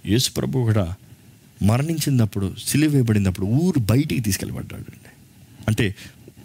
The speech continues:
కమిటీ దగ్గర నుంచి బయటికి వెళ్ళిపోయాడు, దూరం చేయబడ్డాడు. ఆయన పాతిపెట్టింది కూడా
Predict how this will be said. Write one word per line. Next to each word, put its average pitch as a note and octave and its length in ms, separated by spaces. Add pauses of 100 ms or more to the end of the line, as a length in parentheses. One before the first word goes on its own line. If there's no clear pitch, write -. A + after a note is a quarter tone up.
(100)
కమిటీ F3+ 360
దగ్గర C3+ 180
నుంచి A2+ 240
బయటికి D#3+ 340
వెళ్ళిపోయాడు, B2 360 (440)
దూరం D#3+ 260
చేయబడ్డాడు. F#2 560 (800)
ఆయన G3+ 260
పాతిపెట్టింది A3 640
కూడా F3 400